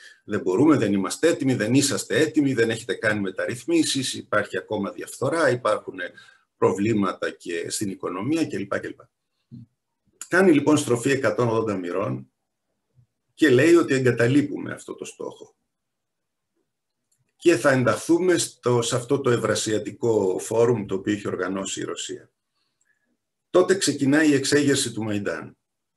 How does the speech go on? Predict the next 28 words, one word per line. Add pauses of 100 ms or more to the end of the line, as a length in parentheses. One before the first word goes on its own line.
(880)
Κάτω
από
το
σπίτι
μου,
στην
ουσία, (560)
το
σπίτι
δηλαδή,
ενώ
την
πρεσβευτική
κατοικία, (580)
ξεκινάν-, (200)
ξεκινάνε
οι
διαδηλώσεις, (120)
ε,
οι
οποίες (680)
οργανώθηκαν
από
τα
μέσα
κοινωνικής
δικτύωσης
πρώτα,